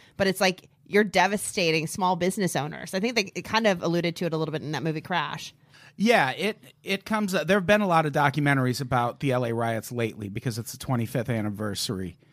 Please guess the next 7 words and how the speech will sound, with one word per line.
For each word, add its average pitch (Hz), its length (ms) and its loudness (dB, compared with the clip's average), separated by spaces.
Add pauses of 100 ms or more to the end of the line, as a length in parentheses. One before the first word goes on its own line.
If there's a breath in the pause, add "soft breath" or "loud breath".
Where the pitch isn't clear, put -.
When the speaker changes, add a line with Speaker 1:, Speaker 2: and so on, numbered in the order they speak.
(260 soft breath)
Speaker 2:
And, 135 300 4
uh, 123 440 4 (180)
yeah, 151 440 2
the, 135 240 2
the 143 160 2
footage 196 880 2
of, 135 560 2